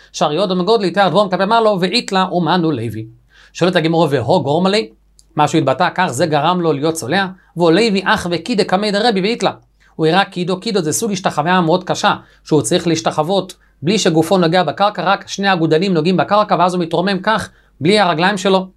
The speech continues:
ואז כשהוא הראה את הקידו, אז הוא נהיה צולע. עונה הגמרא, "הו והו גורם לי", אומר רש"י, החטא שהוא דיבר כך כלפי מעלו, גרם לו שנצלע בקידו. דהיינו, החטא גרם, כשהוא הגיע למצב של סכונה,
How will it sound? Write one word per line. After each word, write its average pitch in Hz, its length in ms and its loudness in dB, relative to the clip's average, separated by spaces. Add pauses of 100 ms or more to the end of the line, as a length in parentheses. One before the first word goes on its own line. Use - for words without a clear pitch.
(400)
ואז 131 600 0
כשהוא 143 240 0
הראה 170 240 2
את 160 120 -2
הקידו, 175 520 0
אז 175 280 2
הוא 147 80 -2
נהיה 156 200 2
צולע. 123 340 -4 (520)
עונה 123 220 -2
הגמרא, 175 320 0
"הו 214 440 2
והו 220 300 2
גורם 180 240 2
לי", 170 160 -2
אומר 170 240 -2
רש"י, 180 340 -2 (260)
החטא 180 600 -2
שהוא - 160 -8
דיבר 170 300 0
כך 196 200 2
כלפי 180 180 -2
מעלו, 214 400 2
גרם 190 420 2
לו 208 100 2
שנצלע 196 520 0
בקידו. 226 400 0 (480)
דהיינו, 170 220 -2
החטא 196 280 -4
גרם, 170 320 0
כשהוא 139 160 -8
הגיע 180 140 -2
למצב 185 260 -2
של 160 120 -6
סכונה, 202 400 -2